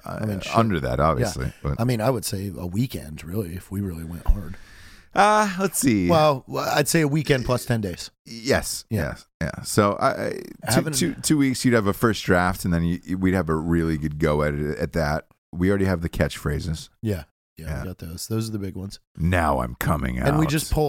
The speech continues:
Speaker 2: all of our friends, you know.
Speaker 1: Yep. Yeah.
Speaker 2: Barry, Jim O'Hare.
Speaker 1: Yeah, I can, I can get all, uh,
Speaker 2: Danny Trejo.
Speaker 1: dude, uh, Ray Wise is,
Speaker 2: Ray
Speaker 1: is always,
Speaker 2: Wise
Speaker 1: is always
Speaker 2: is a good
Speaker 1: down
Speaker 2: one.
Speaker 1: for that. Like, he's great.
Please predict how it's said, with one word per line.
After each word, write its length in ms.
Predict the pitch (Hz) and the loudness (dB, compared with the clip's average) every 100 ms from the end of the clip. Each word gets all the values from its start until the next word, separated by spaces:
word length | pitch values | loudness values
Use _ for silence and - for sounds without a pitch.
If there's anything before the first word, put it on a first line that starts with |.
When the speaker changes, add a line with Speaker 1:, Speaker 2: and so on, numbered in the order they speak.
| - | 0
Speaker 2:
all 160 | 120 | -2
of 120 | 131 143 | 0 -2
our 80 | 131 | -4
friends, 500 | 117 101 104 - - _ | -6 -6 -6 -10 -18 _
you 100 | 107 | -10
know. 240 | 101 98 101 - | -8 -8 -6 0
Speaker 1:
Yep. 160 | 101 _ _ _ _ _ _ _ - | 0 _ _ _ _ _ _ _ -2
Yeah. 240 | 76 - - | -2 -2 -6
Speaker 2:
Barry, 420 | 113 113 110 110 104 | -2 0 0 -2 -4
Jim 180 | 104 | -6
O'Hare. 600 | 101 104 104 101 95 87 - - | -6 -6 -6 -6 -8 -12 -14 0
Speaker 1:
Yeah, 200 | 175 107 | 2 4
I 80 | 90 | 2
can, 100 | 117 | 2
I 100 | 123 | 0
can 80 | 131 | 2
get 140 | 131 | 2
all, 320 | 120 117 107 - | 4 4 2 2
uh, 320 | 101 107 107 107 | 2 4 4 2
Speaker 2:
Danny 240 | 120 113 | 0 -2
Trejo. 440 | - 110 101 104 | -2 -2 0 -2
Speaker 1:
dude, 320 | 101 113 85 - | 0 0 0 0
uh, 160 | 95 | 0
Ray 220 | 87 104 | 2 2
Wise 540 | 101 85 85 90 - - | 4 4 2 0 -4 -6
is, 160 | - 110 | -4 -2
Speaker 2:
Ray 80 | 113 | 0
Speaker 1:
is 120 | 107 | 2
always, 280 | 80 80 69 | 2 2 0
Speaker 2:
Wise 200 | 90 - | -4 -4
Speaker 1:
is 160 | 76 78 | -2 0
always 180 | 76 98 | 0 0
Speaker 2:
is 20 | |
a 40 | |
good 60 | 85 | -2
Speaker 1:
down 60 | 76 | -2
Speaker 2:
one. 60 | |
Speaker 1:
for 120 | 85 78 | -2 -2
that. 300 | 73 76 73 | -2 -2 -2
Like, 180 | 73 71 | -4 -4
he's 280 | - 80 - | -4 -4 0
great. 440 | 80 73 - | 0 0 -4